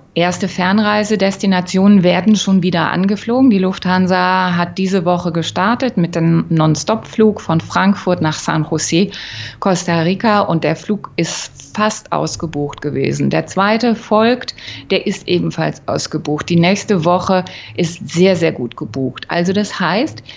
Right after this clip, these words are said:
die Leute wollen reisen und die Leute setzen sich, wenn sie individuell reisen, auch über die Reisewarnung der Bundesregierung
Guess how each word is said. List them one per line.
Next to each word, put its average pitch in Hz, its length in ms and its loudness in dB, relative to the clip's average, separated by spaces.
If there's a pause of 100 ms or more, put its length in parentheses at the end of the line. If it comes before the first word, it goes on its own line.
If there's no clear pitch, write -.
(200)
die 185 60 2
Leute 175 420 2
wollen 156 320 2
reisen 208 640 0
und 185 240 0
die 165 100 0
Leute 190 800 2
setzen 170 480 0
sich, 208 240 0
wenn 165 160 4
sie 165 120 2
individuell 165 760 4
reisen, 185 480 2
auch - 240 -2
über 160 140 2
die 151 100 4
Reisewarnung 147 720 0
der 143 100 0
Bundesregierung 165 1120 2